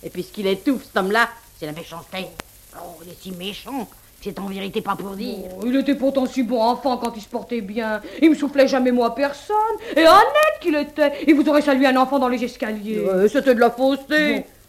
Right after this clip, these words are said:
Speaker 1: Moi, voyez-vous, je reste ici parce que c'est monsieur Chapelier, son médecin, qui m'a fait avoir ce malade-là. Sans ça, non, mais est-ce que vous croyez que j'y resterai ?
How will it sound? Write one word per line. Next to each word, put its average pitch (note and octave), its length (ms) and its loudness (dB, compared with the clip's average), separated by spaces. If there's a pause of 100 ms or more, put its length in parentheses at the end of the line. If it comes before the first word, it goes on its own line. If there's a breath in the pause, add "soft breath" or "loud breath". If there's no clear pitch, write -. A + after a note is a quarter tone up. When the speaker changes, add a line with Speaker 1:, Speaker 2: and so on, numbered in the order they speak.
(300)
Speaker 1:
Moi, A3+ 120 4
voyez-vous, G#3 420 2
je D#3 80 -8
reste F3+ 240 -6
ici F#3 240 -8
parce C3 200 -12
que E3 160 -12
c'est D#3+ 80 -10
monsieur C#3+ 280 -10
Chapelier, D#3+ 500 -6
son C#3+ 60 -12
médecin, D3 400 -6 (260 loud breath)
qui F#3+ 80 -6
m'a D#3+ 140 -4
fait - 100 -10
avoir D#3+ 260 -4
ce - 60 -14
malade-là. A#3+ 400 -2 (220)
Sans F3 160 -4
ça, F3+ 260 0
non, D#3 160 -6
mais C#3+ 160 -10 (220 soft breath)
est-ce E3+ 160 -10
que G#3 80 2
vous G3 120 -2
croyez G#3 260 0
que F#3 60 -6
j'y G#3 120 0
resterai ? B3 580 2